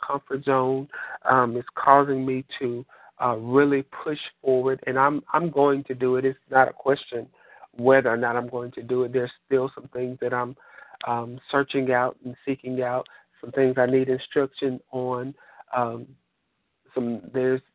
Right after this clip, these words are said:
equipment, and, uh, there's some media equipment that, uh, we're looking to, um, get as well to be able to, uh, facilitate certain things, because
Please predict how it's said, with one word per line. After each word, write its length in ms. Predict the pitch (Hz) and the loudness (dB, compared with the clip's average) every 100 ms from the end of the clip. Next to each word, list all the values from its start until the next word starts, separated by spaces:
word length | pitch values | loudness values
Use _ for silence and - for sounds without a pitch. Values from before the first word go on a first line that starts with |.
| _ - | _ -20
equipment, 560 | - - 131 131 131 123 | -6 0 0 0 -2 -4
and, 120 | 127 _ _ _ _ _ _ _ _ _ _ - | -8 _ _ _ _ _ _ _ _ _ _ -8
uh, 160 | 113 110 - - _ - | -6 -6 -12 -20 _ 0
there's 260 | 131 127 - | 2 2 -6
some 180 | - 117 | -10 -2
media 360 | 131 135 127 - | 0 2 0 0
equipment 600 | 131 - - 123 120 - | -6 -4 -4 -4 -8 -2
that, 220 | 127 117 _ - - - - | -4 -4 _ -20 -20 -20 -6
uh, 100 | 123 | -4
we're 360 | 117 131 131 - - - | 0 0 0 -2 -14 -10
looking 440 | 123 131 - 131 131 - | -6 -6 -4 -6 -6 -10
to, 260 | 127 123 123 _ _ - 123 | -10 -10 -14 _ _ -16 -12
um, 280 | 117 120 | -12 -10
get 260 | 123 135 - | 0 0 0
as 140 | 131 | -6
well 340 | 123 123 131 131 | -6 -4 -2 -4
to 140 | - | -6
be 140 | 127 127 | -4 -2
able 240 | 127 127 - - | -2 -6 -12 -10
to, 240 | 127 123 - - _ - 123 | -8 -8 -12 -20 _ -14 -12
uh, 80 | 120 | -10
facilitate 760 | 127 - 135 131 135 123 - _ _ _ - | -10 -4 -2 -2 -2 -4 -4 _ _ _ -6
certain 260 | 131 127 127 | -4 -4 -4
things, 380 | 127 123 131 | -2 -2 -6
because 320 | 131 127 123 | -8 -8 -8